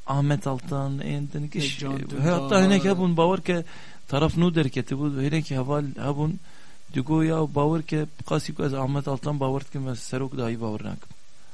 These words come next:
Speaker 1: Ew qas tê de çûbû.
Speaker 2: Ahmet
Speaker 1: Yani,
Speaker 2: Altan tenê
Speaker 1: jî
Speaker 2: romaniyê
Speaker 1: pê
Speaker 2: bixwîne, der
Speaker 1: Herê.
Speaker 2: sestayî berde.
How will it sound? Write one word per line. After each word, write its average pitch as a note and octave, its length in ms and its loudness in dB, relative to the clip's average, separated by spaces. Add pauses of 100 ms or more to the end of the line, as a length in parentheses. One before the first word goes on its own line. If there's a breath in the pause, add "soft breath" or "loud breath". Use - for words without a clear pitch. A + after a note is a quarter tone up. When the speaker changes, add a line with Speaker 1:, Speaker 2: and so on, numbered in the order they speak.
(140)
Speaker 1:
Ew C#3+ 60 -2
qas D3 280 0
tê B2+ 120 0
de A#2 40 0
çûbû. G#2 320 -6 (460 soft breath)
Speaker 2:
Ahmet A#2+ 180 -2
Speaker 1:
Yani, C3+ 160 0
Speaker 2:
Altan F#3+ 260 -4
tenê F#3+ 240 -4
Speaker 1:
jî C#3 160 6
Speaker 2:
romaniyê D3+ 280 8
Speaker 1:
pê - 40 -2
Speaker 2:
bixwîne, C3 360 -6 (120)
der F3 100 -4
Speaker 1:
Herê. C#3 60 2
Speaker 2:
sestayî E3 440 6
berde. B2+ 200 -6